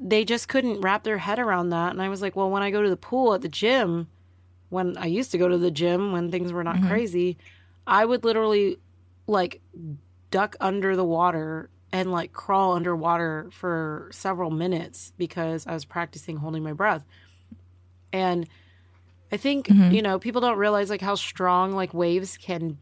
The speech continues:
Speaker 1: be, and they can bury you for quite a while. What seems like a, a long time is actually a few seconds. But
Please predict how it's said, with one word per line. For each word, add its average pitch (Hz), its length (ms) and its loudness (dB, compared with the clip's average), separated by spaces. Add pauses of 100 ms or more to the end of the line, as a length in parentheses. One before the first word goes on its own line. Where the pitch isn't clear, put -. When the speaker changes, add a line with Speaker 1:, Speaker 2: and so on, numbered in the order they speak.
Speaker 1:
be, 202 440 -2
and 196 180 -2
they 180 120 0
can 170 320 -6 (100)
bury 185 400 2
you 247 280 -2
for 247 200 -8
quite 240 320 0
a 240 60 -2
while. 233 400 -2
What 202 180 -2
seems 233 540 -4
like 220 240 -2
a, 214 120 -4 (400)
a 196 100 0
long 196 340 0
time 175 320 -2
is 175 100 -6
actually 170 340 -6
a - 20 -8
few 165 180 -6
seconds. 190 580 -10 (920)
But 196 240 0